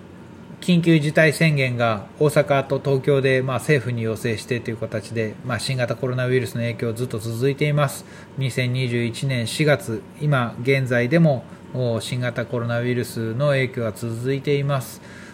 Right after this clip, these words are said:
で、京都市はね、先週からまん延防止等重点措置法適用ということで、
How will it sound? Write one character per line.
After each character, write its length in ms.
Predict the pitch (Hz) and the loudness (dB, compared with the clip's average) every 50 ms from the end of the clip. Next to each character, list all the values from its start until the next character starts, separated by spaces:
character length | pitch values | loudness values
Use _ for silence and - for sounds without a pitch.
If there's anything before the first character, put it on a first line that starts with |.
| - - - - | -20 -20 -4 2
で、 640 | 147 143 139 135 135 135 131 131 131 131 127 127 123 - | 4 6 6 6 6 6 6 6 4 4 2 0 -2 -2
京 160 | - 233 247 | -2 -2 0
都 100 | 240 247 | 0 0
市 120 | 220 - 175 | 0 0 0
は 120 | 131 120 | -2 0
ね、 260 | 120 139 147 156 156 - - - - - | 2 2 2 2 0 -4 -10 -20 -18 -16
先 280 | - - - 160 160 139 | -4 2 4 4 4 4
週 200 | - 160 156 143 | 2 0 0 2
か 140 | - 151 147 | 2 4 4
ら 260 | 143 139 139 131 - - - - - - - - - - - - - - - - - - - - - | 4 4 2 0 -6 -12 -20 -20 -20 -20 -20 -20 -20 -20 -20 -18 -20 -20 -20 -20 -20 -20 -20 -10 -2
ま 140 | 175 156 151 | 0 2 4
ん 80 | 156 156 | 6 6
延 180 | 156 151 147 143 | 6 6 4 4
防 160 | 147 147 139 | 4 4 4
止 220 | 131 - - - | 2 -2 -6 0
等 260 | - 160 147 131 107 101 | 2 4 4 4 4 0
重 200 | 107 123 131 127 | 0 0 0 0
点 140 | - 127 127 | 0 -4 -4
措 180 | 117 - 135 | -2 -2 -4
置 140 | 127 - 123 | -2 -2 -2
法 240 | 120 127 131 123 123 | 0 0 0 0 0
適 280 | 120 127 113 - - | -2 -4 -8 -2 -2
用 140 | 131 123 120 | 0 0 0
と 80 | 120 - | -2 -4
い 60 | 120 | -6
う 20 | |
こ 100 | - 127 | -4 -6
と 140 | 117 - 120 | -6 -6 -4
で、 280 | 110 131 139 135 123 | 0 2 2 2 2